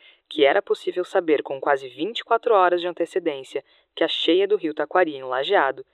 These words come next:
seria de grande magnitude." Só um parêntese aqui. Lajeado é um município que fica depois de Mussum e Rocaçares, que foram as cidades mais atingidas. Retomando. "Na atual era da informação,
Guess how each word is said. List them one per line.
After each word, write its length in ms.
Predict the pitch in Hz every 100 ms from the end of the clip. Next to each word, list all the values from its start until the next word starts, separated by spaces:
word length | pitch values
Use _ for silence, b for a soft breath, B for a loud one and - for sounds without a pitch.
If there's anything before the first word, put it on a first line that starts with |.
| _ _
seria 420 | _ - - 151
de 140 | 143 160
grande 380 | 160 139 127 127
magnitude." 800 | 127 123 147 - 110 - - - _ _ -
Só 180 | -
um 80 | 135
parêntese 520 | 127 143 131 131 135
aqui. 340 | 165 - 127 117 _ -
Lajeado 580 | 139 127 135 135 170 139
é 20 |
um 40 |
município 580 | 127 139 127 - 180 -
que 140 | - 135
fica 420 | - 170 - 202 _ _ _ _ _ -
depois 960 | 131 123 170 - 175 180 151 123 - - -
de 140 | 139
Mussum 540 | 139 135 - 147 185
e 100 | 156
Rocaçares, 720 | 123 131 131 139 147 156 147 -
que 100 | 135
foram 300 | - 131 131
as 80 |
cidades 340 | 123 143 117 120
mais 200 | 123 120
atingidas. 720 | 117 151 160 113 - - - _ _ _ _ _ _ -
Retomando. 640 | 147 - 147 117 101 117 _ _ -
"Na 140 | 339 349
atual 360 | - 220 240
era 160 | 190 175
da 100 | 156
informação, 680 | 131 131 151 196 - 165